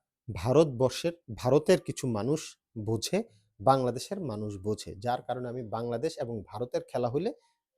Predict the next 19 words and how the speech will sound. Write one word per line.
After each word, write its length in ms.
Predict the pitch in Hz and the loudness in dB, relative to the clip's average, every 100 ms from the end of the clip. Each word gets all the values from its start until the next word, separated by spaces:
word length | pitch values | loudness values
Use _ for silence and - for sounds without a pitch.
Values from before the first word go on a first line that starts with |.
| _ - | _ 0
এই 140 | 139 | 2
দুই 180 | 110 123 | 2 0
দলকে 440 | 113 113 - 165 214 _ _ _ - | -2 -4 -2 -2 -2 _ _ _ -2
নিয়ে 300 | 135 196 202 | 2 4 2
ভিডিও 420 | - 113 123 123 | -2 -2 0 2
বানাই। 380 | 92 98 110 82 - _ _ _ _ _ _ _ _ _ - | 0 -2 -2 -4 -10 _ _ _ _ _ _ _ _ _ -12
আশা 220 | 117 151 | -2 0
করি 180 | 151 135 | 2 0
ক্লিয়ার। 500 | - 147 127 - _ _ _ | 2 6 6 4 _ _ _
আমি 200 | 113 139 | 0 0
ভারতের 400 | 117 117 120 143 | 0 -2 -2 -2
সাপোর্টার 540 | 135 - 110 113 113 110 | -2 -2 -4 -2 0 0
না, 320 | 98 135 240 _ _ _ | 0 -2 -2 _ _ _
আমি 180 | 117 123 | -6 -6
ক্রিকেটের 500 | - 185 185 220 202 | -4 -2 0 2 0
সাপোর্টার। 540 | - 202 - 127 175 - _ _ - 123 | 0 -2 -2 2 2 2 _ _ -10 -8
ভারত 540 | - 143 165 247 - - | 2 10 10 10 4 -2
এই 200 | 143 139 | 2 4
মুহূর্তে 600 | 135 127 156 165 - 302 | 4 2 0 0 2 2